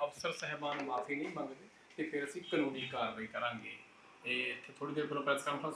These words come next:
ਹੋਈ ਸੀ। ਪ੍ਰੈਸ ਕਾਨਫਰੰਸ ਦੇ ਵਿੱਚ ਉਹਨਾਂ ਦੇ ਭਾਈ ਅੰਮ੍ਰਿਤਪਾਲ ਸਿੰਘ ਦੀ ਮਾਤਾ ਜੀ, ਪਿਤਾ ਜੀ, ਉਹਨਾਂ ਦੇ ਚਾਹੁਣ ਵਾਲੇ ਤੇ ਬਾਕੀ ਸਾਰੇ ਸੀ,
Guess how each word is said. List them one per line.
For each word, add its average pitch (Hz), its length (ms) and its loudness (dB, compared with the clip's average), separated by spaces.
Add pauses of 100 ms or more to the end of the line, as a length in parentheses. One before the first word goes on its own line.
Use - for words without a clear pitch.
ਹੋਈ 156 80 0
ਸੀ। - 140 -6
ਪ੍ਰੈਸ 120 260 -4
ਕਾਨਫਰੰਸ 123 320 -2
ਦੇ 139 80 0
ਵਿੱਚ 143 340 2 (360)
ਉਹਨਾਂ 135 140 4
ਦੇ 131 340 8 (120)
ਭਾਈ 131 140 4
ਅੰਮ੍ਰਿਤਪਾਲ 131 360 2
ਸਿੰਘ 139 140 -2
ਦੀ 135 80 0
ਮਾਤਾ 120 360 4
ਜੀ, 135 320 2
ਪਿਤਾ 131 240 4
ਜੀ, 127 280 0
ਉਹਨਾਂ 127 180 2
ਦੇ 120 80 -2
ਚਾਹੁਣ 139 280 0
ਵਾਲੇ 135 240 6
ਤੇ 147 60 0
ਬਾਕੀ 151 440 6
ਸਾਰੇ 156 300 8
ਸੀ, 165 260 2